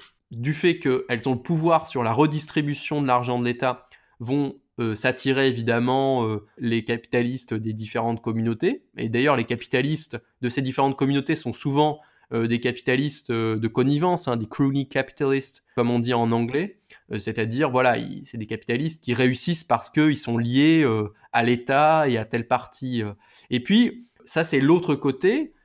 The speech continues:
et ça explique pourquoi est-ce que le système confessionnel ne tient pas que par la violence, mais les gens sont réellement dépendants de ce système confessionnel dans le sens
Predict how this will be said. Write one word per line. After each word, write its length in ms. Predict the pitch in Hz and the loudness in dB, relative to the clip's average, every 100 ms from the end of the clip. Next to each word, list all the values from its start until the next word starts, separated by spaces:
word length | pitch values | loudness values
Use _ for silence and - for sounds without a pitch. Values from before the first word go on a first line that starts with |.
| _ | _
et 80 | 127 | -6
ça 160 | 120 131 | -2 0
explique 460 | 131 - 190 185 | 0 -4 -4 -2
pourquoi 320 | - 160 180 170 | -2 0 2 0
est-ce 100 | 165 | 0
que 60 | |
le 40 | 123 | -4
système 320 | 143 - 139 | -4 -4 -2
confessionnel 520 | 143 135 - 156 165 | -2 -4 -2 0 0
ne 80 | 123 | 0
tient 260 | 117 127 123 _ - | -2 -6 -6 _ 0
pas 140 | 156 | 0
que 160 | 156 135 | 2 -2
par 240 | 131 120 | 0 2
la 80 | 127 | 2
violence, 560 | 107 127 151 269 - 120 - _ _ - | 0 0 2 0 -4 -10 -12 _ _ -2
mais 300 | 131 135 - _ | 0 0 -6 _
les 160 | 127 131 | 0 2
gens 220 | 175 262 | 2 2
sont 260 | - 180 - | 0 -4 -4
réellement 560 | 117 156 165 165 185 170 | 0 4 4 4 2 0
dépendants 600 | 147 147 143 180 269 - | 0 0 2 2 0 0
de 80 | 143 | -2
ce 140 | 143 | -2
système 380 | 147 135 - 139 | -6 -6 -4 -4
confessionnel 540 | 139 131 131 147 220 | -2 -4 -2 0 0
dans 120 | 180 131 | 0 -2
le 60 | |
sens 360 | 120 170 196 | -2 -4 -4